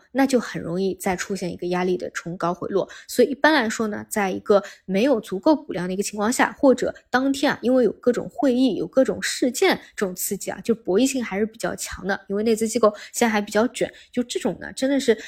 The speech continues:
就是追高又很难说，因为有可能给你来一个回落。所以真的就是，就是，就是只能像之前那两周给大家去按摩的一样，你必须是在分歧的时候去低吸，会，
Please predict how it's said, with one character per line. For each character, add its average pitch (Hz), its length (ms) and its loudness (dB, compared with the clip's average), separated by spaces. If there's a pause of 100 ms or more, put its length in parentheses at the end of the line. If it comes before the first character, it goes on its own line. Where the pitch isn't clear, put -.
(180)
就 233 140 0
是 220 80 0
追 254 140 2
高 254 260 6
又 240 80 0
很 185 160 -8
难 165 180 -8
说， 240 440 4
因 180 160 -6
为 202 80 2
有 202 80 4
可 190 240 -4
能 175 120 -6
给 196 140 2
你 196 140 -2
来 - 140 -10
一 - 100 -6
个 - 120 -4
回 - 220 -8
落。 208 240 6 (160)
所 - 180 2
以 233 200 2
真 269 200 0
的 294 80 2
就 247 120 -2
是， 202 180 -2 (100)
就 - 180 -2
是， - 120 -6 (100)
就 277 140 4
是 262 120 -6
只 - 140 -8
能 190 160 -8
像 190 240 -2
之 - 160 -2
前 170 340 -6 (180)
那 214 80 -2
两 190 200 -2
周 185 180 2
给 180 120 -10
大 - 120 -4
家 170 80 -2
去 - 160 -4
按 202 160 -2
摩 190 200 -2
的 208 80 -4
一 - 40 -8
样， - 200 -10
你 185 240 -6
必 262 140 2
须 285 160 2
是 311 120 4
在 233 140 2
分 220 300 -4
歧 - 180 -6
的 180 80 -4
时 190 100 -6
候 185 100 -2
去 - 140 -14
低 190 140 -4
吸， 190 240 -2 (200)
会， 214 160 2